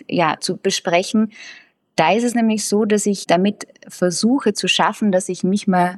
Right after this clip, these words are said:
beruhige, dass ich dieses Stressakti-, äh, dass es die, dass ich mein Stress, äh, System beruhige.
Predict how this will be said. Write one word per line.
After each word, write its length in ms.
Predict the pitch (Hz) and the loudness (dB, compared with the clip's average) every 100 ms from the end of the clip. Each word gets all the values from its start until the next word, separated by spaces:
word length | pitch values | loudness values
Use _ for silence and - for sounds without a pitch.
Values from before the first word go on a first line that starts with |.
| - | -4
beruhige, 540 | 170 160 151 170 151 - | -2 -2 2 0 0 -4
dass 220 | - 156 | -4 -2
ich 180 | 156 - | -4 -4
dieses 400 | 160 151 160 - | -6 -4 -4 -4
Stressakti-, 840 | - - 196 - 175 - _ - - | -4 -2 -2 -2 -6 -6 _ -6 0
äh, 360 | 160 160 156 151 | 0 2 0 -2
dass 160 | 151 | -6
es 160 | 156 - | -8 -8
die, 140 | - - | -10 -4
dass 200 | 175 - | -4 -2
ich 120 | - | 0
mein 160 | 156 151 | 0 0
Stress, 460 | - 160 208 - - | 0 0 0 -2 -4
äh, 280 | 160 160 160 | 0 0 -2
System 460 | 151 - 147 147 | -4 -2 0 2
beruhige. 640 | 160 147 143 147 151 170 | 0 -2 -2 -2 0 0